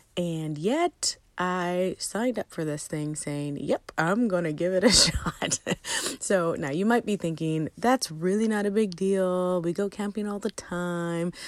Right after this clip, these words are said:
Or you might be thinking, "Oh my God, if there's not a hotel, what in the world are you thinking?" <laughs> So, you know, there are both ends of those extremes. And I'm, I'm kind of in the middle. I'm more of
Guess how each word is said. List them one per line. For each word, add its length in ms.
Or 160
you 100
might 160
be 120
thinking, 520
"Oh 80
my 140
God, 400
if 120
there's 200
not 160
a 40
hotel, 460
what 360
in 160
the 100
world 540
are 100
you 220
thinking?" 420
<laughs> 140
So, 360
you 80
know, 60
there 220
are 260
both 420
ends 300
of 120
those 200
extremes. 480
And 160
I'm, 240
I'm 140
kind 180
of 100
in 100
the 60
middle. 380
I'm 120
more 220
of 200